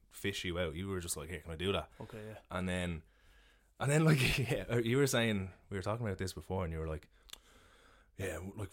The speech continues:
Speaker 1: when I fir-, when I first did it, fucking everyone was fucking shouting at me saying, 'What the
Speaker 2: Mad.
Speaker 1: fuck's he doing up
Speaker 2: Yeah.
Speaker 1: there?'" Like, you know what I mean? You're
Speaker 2: There
Speaker 1: just
Speaker 2: was
Speaker 1: like,
Speaker 2: always
Speaker 1: "I don't
Speaker 2: people
Speaker 1: give a
Speaker 2: like
Speaker 1: fuck." And then you started dancing, and everyone was like,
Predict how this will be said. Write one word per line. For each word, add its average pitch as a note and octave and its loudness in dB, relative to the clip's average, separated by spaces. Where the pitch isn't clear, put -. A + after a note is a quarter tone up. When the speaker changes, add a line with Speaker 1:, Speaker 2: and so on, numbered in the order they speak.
Speaker 1:
when F#2 -4
I F2+ -2
fir-, A#2+ 0
when F2+ -4
I D#2 -6
first C3+ 0
did D#2+ -4
it, F2 -8
fucking F2 -8
everyone F2+ -6
was D#2 -10
fucking E2 -12
shouting F2+ -4
at E2 -10
me D#2+ -8
saying, D#2+ -8
'What A2+ -6
the - -6
Speaker 2:
Mad. - -6
Speaker 1:
fuck's A#2 2
he G2+ 2
doing A2+ 4
up F#2+ 0
Speaker 2:
Yeah. F#2+ 4
Speaker 1:
there?'" F#2+ 6
Like, A#2 8
you C#3+ 8
know G3 12
what A#3 10
I - 8
mean? D3+ 6
You're D#3+ 4
Speaker 2:
There F#3 2
Speaker 1:
just C#3 2
Speaker 2:
was C3+ 4
Speaker 1:
like, F3 10
Speaker 2:
always G#3 8
Speaker 1:
"I A2+ 6
don't C#3+ 10
Speaker 2:
people D#3 10
Speaker 1:
give - 4
a C3+ 12
Speaker 2:
like C3 12
Speaker 1:
fuck." - 4
And G#2 8
then C3 10
you C#3+ 6
started A#2 4
dancing, G2+ 0
and F2+ 2
everyone F#2 4
was F2 0
like, D#2+ -2